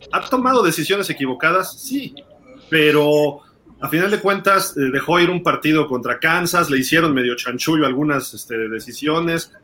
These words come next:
aunque fue parejo, los árbitros ahí estuvieron mal para los dos equipos, pero los Raiders, denle tiempo, espérense, tienen un coach nuevo,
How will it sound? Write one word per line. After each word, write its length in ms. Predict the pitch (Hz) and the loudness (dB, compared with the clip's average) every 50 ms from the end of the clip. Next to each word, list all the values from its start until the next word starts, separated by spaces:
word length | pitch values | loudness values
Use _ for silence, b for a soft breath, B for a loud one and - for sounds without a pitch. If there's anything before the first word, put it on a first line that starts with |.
| _ | _
aunque 300 | _ 127 135 131 131 139 | _ -2 0 0 0 -2
fue 220 | 131 - 160 156 156 | 0 0 0 2 2
parejo, 360 | 151 139 139 147 147 - 151 | 2 2 4 2 2 2 2
los 220 | 131 127 120 - | 0 0 2 2
árbitros 540 | 156 147 147 139 135 139 - 120 117 113 - | 2 2 4 2 0 -2 -2 -4 -4 -4 -4
ahí 360 | 123 117 127 135 139 131 123 113 - - - | -4 -2 -2 -2 -4 -4 -8 -10 -14 -20 -12
estuvieron 360 | - - - 151 165 143 135 | -10 -6 -4 -4 -4 -2 0
mal 160 | 143 147 151 147 | 2 0 2 2
para 140 | 143 127 117 | 2 0 0
los 120 | 117 117 | 0 -4
dos 120 | 131 127 | -4 -4
equipos, 540 | 131 127 - 147 151 151 156 156 160 160 - - _ _ - _ _ _ - - - - - - | -4 -4 -4 -6 -4 0 0 0 0 -2 -6 -14 _ _ -20 _ _ _ -20 -20 -20 -20 -10 0
pero 340 | 151 156 151 160 165 165 160 | 2 4 6 6 6 6 6
los 160 | 156 151 147 | 4 2 4
Raiders, 540 | 135 165 185 190 185 202 202 208 - - - _ _ _ _ _ | 4 4 4 6 4 4 2 2 -2 -6 -12 _ _ _ _ _
denle 300 | 135 147 185 226 240 226 | -2 0 0 0 0 -4
tiempo, 500 | - 190 208 226 269 254 269 254 247 240 | -4 -2 0 0 0 2 4 4 4 4
espérense, 420 | 240 - 226 269 269 247 226 208 | 4 2 0 0 0 -2 -2 -4
tienen 240 | 208 214 226 254 254 | -4 -4 -4 -4 -4
un 60 | - | -4
coach 240 | - 233 247 220 220 | -2 -4 -4 -2 0
nuevo, 480 | 202 196 214 254 269 247 220 185 - | 2 2 2 2 2 2 0 -2 -2